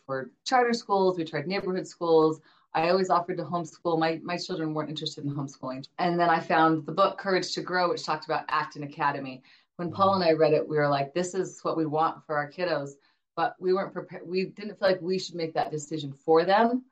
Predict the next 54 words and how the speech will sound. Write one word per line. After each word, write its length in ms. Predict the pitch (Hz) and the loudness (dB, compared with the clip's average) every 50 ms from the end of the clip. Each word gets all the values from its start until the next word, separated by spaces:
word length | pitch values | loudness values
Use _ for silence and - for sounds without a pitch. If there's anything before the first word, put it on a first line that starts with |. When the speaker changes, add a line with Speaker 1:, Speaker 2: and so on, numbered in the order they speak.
| _ _ _ _ _ _ _ - | _ _ _ _ _ _ _ -4
Speaker 1:
That 80 | 165 170 | 0 0
would 120 | 160 160 | 0 2
be 120 | 170 165 | 2 0
a 60 | 160 160 | 0 0
huge 360 | 160 - - 226 220 185 180 | 0 -2 -6 -6 -6 -4 -4
life 320 | 180 180 175 175 175 - | -2 0 0 0 0 -4
change, 340 | - 196 175 170 175 190 165 | -6 -6 -6 -6 -6 -6 -6
and 120 | 160 160 | -4 -4
it 40 | 160 | -2
would 140 | 151 156 151 | -2 -4 -4
take 300 | - 185 185 160 - - | -6 -8 -8 -8 -4 -2
away, 200 | 156 156 151 143 | 0 0 0 2
I 120 | 135 151 | 0 0
was 100 | 180 185 180 | -2 -2 -4
a 120 | 175 170 - _ - | -8 -10 -12 _ -6
full-time 380 | 175 170 160 - 175 156 156 | -6 -6 -4 -4 -4 -6 -6
stay-at-home 460 | 151 - - 165 - 156 165 160 156 | -6 -4 -2 -2 -2 -2 -2 -4 -2
mother 280 | 156 151 147 - 160 143 | 0 0 0 0 0 -2
at 120 | - - | -2 -4
this 260 | - 135 - - - _ - | -8 -10 -10 -10 -14 _ -8
point, 160 | 160 143 143 | -6 -6 -4
and 100 | 139 139 | -4 -4
I 120 | 135 135 | -4 -4
loved 420 | 131 143 143 156 165 170 170 160 156 | -4 -2 0 2 2 2 0 0 0
that. 260 | 151 147 135 120 - - | 0 2 2 0 -2 -6
And 100 | 160 160 | -6 -6
I 160 | 156 151 151 147 - - - 147 151 | -4 -4 -6 -8 -12 -16 -20 -12 -4
realized 500 | 160 175 185 180 170 156 151 151 - - | 0 2 4 4 6 4 4 2 0 -2
what 80 | 165 151 | -4 -4
it 20 | |
would 120 | 143 143 - | -4 -4 -4
take 180 | - 160 160 | -6 -6 -2
away 180 | 156 156 151 147 | 0 0 0 0
from 220 | 147 - 156 156 | -2 -4 -4 -4
me 140 | 156 151 151 | -2 -2 -2
as 120 | 147 147 147 | -4 -4 -4
a 60 | 143 | -2
mother 320 | 143 143 143 143 139 131 | 0 0 0 0 -2 -4
if 140 | 131 - - | -8 -12 -14
we 80 | 135 127 | -16 -18
started 420 | - - - 143 139 139 - - | -10 -4 -2 0 0 0 -2 -6
the 60 | - | -8
Speaker 2:
Yeah. 60 | - - - | -10 -12 -12
Speaker 1:
school. 420 | - - 151 139 131 131 131 - _ _ _ _ _ _ _ _ _ _ _ - | -8 -4 0 2 2 2 2 0 _ _ _ _ _ _ _ _ _ _ _ 2
So 60 | 185 | 4
we 40 | 185 | 4
just 200 | 185 196 202 - - _ _ _ - | 4 4 0 -2 -6 _ _ _ 0
put 100 | 233 226 | 4 4
up, 240 | 208 - - - _ _ _ _ _ - | 4 4 4 0 _ _ _ _ _ 0
put 140 | 220 226 214 | 0 2 2
it 80 | 208 | 4
away. 640 | 202 190 185 185 180 175 170 165 165 170 165 160 156 - _ _ _ _ _ _ _ _ _ - | 2 4 4 4 6 4 4 4 2 2 0 -2 -4 -8 _ _ _ _ _ _ _ _ _ -4
Um, 500 | - 170 160 147 139 120 127 143 143 139 _ _ _ _ _ _ _ _ _ - - _ _ _ _ _ _ _ - | -2 0 0 0 -2 -4 -8 -12 -14 -16 _ _ _ _ _ _ _ _ _ -20 -20 _ _ _ _ _ _ _ -6
and 560 | 175 175 170 165 156 151 147 139 139 139 147 | -4 -2 -2 0 0 0 -2 -2 -4 -8 -10